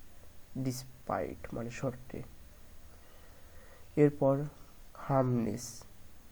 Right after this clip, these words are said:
মানে সুরেলা, সুরেলা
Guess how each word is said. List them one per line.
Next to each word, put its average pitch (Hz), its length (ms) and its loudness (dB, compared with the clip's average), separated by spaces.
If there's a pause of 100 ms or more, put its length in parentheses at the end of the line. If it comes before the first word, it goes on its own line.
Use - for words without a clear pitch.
(200)
মানে 123 340 2 (840)
সুরেলা, - 600 4 (1000)
সুরেলা 120 640 4